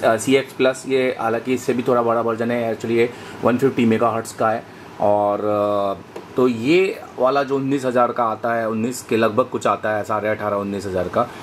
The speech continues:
और ये कुछ आ रहा है अभी फ़ोर्टी के ऊपर का, चालीस हज़ार के ऊपर का। तो क्यों अभी लोग इस पे move कर रहे हैं और क्यों हम उ-, उससे, अ, इसको advance हम समझ सकते हैं। और बात ये नहीं है,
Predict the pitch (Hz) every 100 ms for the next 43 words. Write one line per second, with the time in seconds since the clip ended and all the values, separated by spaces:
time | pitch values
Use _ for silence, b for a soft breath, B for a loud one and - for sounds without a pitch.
0 | B 113 110 104 135 147 156 120 117 117
1 | 120 117 110 117 113 117 - 107 120 113
2 | 123 - - 104 101 107 107 120 107 98
3 | 104 104 101 101 95 92 113 B B B
4 | - 139 - 175 180 175 151 160 160 147
5 | 147 135 - 135 131 131 127 117 123 127
6 | 123 - 139 147 143 B B 135 135 143
7 | 147 127 113 117 139 - 170 160 - 123
8 | 113 - 123 - 143 123 123 135 131 131
9 | 123 123 123 123 - 135 165 B B B
10 | 151 165 180 139 175 190 185 175 175